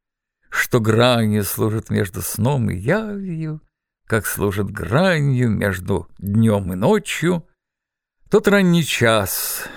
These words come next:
когда в свой путь лучистый еще не отправлялись кони солнца.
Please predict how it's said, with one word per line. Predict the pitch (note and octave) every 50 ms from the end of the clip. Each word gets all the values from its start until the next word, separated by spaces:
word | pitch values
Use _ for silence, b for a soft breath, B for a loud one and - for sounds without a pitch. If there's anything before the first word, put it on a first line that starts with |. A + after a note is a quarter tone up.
| B B B B
когда | - G2+ G2+ F#2 F#2+ F#2 G2 F#2+
в | F2
свой | - - - - F2+ F#2
путь | - - - A3+ G#3 - - - -
лучистый | C3 D3+ D#3+ - - - B2+ D3 C#3 - - - - - - - B2 A2+ G#2+ A2 - - _ _ _ _ _ _ _ _ _ _ _ _ _ _ _ _ _ _ -
еще | G#2+ F#2+ - - - - G#2+ G2
не | F#2+ F#2+ F2
отправлялись | E2+ - - - - F2+ F#2 F#2 G#2+ D3 F3+ F#3+ F#3 F3 D#3+ C#3 - - - - - - - _ _ _ _ _ _ _ _ -
кони | - A2 A2+ A#2+ B2 A2 G#2+ A2
солнца. | G#2+ - - - - - - F#2 F#2+ F#2+ F#3+ E2+ E2 - - - - - - - -